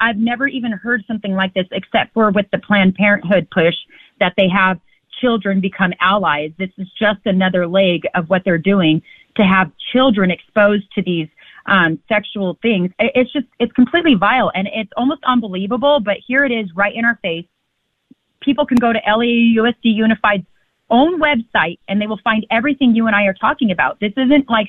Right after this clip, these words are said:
some, you know, made-up nightmare. This is real life right now. I mean, you, you just read out the pledge, but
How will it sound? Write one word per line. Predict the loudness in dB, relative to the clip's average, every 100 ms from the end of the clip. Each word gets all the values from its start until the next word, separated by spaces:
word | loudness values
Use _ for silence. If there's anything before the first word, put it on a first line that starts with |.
| 0
some, | 2 2 0 _ _ 0
you | 4
know, | 4 4 0 -6 _ _ _ _ _ _ _ _ _ _
made-up | 4 4 4 2 0
nightmare. | -2 -2 -6 -10 -10 -10 -14
This | -14 -12
is | -12 -4
real | -2 0
life | 0 -2 -4
right | -6 -6
now. | -6 -4 -6
I |
mean, | -6 -4 -6 -6 _ _ _ _
you, | -8 -2 0
you | 2 2
just | 0 0
read | 0 2
out | 0 -4
the |
pledge, | -8 -2 0 -2 -6 -4
but | -2